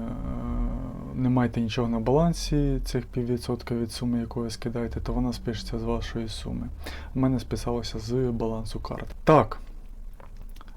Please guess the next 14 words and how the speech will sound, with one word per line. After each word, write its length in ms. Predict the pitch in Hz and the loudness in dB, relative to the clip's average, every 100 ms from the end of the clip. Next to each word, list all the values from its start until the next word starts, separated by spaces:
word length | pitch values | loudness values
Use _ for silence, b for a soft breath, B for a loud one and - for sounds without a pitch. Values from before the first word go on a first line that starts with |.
| - | -2
тепер 320 | 131 117 147 | 2 6 6
для 140 | 127 127 | 8 6
того, 200 | 139 123 | 6 6
щоб 420 | - 107 - 127 | 4 -4 -4 0
зробити 420 | 117 117 123 113 | 2 4 2 2
клікбейтний 920 | 110 120 113 117 110 107 120 113 - - | 0 2 4 2 2 -2 -6 -6 -8 -6
заголовок 640 | 113 117 113 131 165 160 | -2 0 0 2 2 4
для 160 | 135 135 | 4 2
цього 360 | 131 131 123 123 | 2 0 2 2
відео, 420 | 131 123 123 120 - B B B B - | 2 2 0 0 -6 B B B B -4
е, 60 | 127 120 120 123 127 123 120 - 95 - | 0 2 2 0 0 -2 -2 -4 -6 -6
ми 240 | - 139 | 0 4
можемо 380 | 143 131 120 117 | 6 4 4 2
порахувати, 840 | 123 113 107 143 139 135 123 120 | 4 2 2 2 4 4 2 2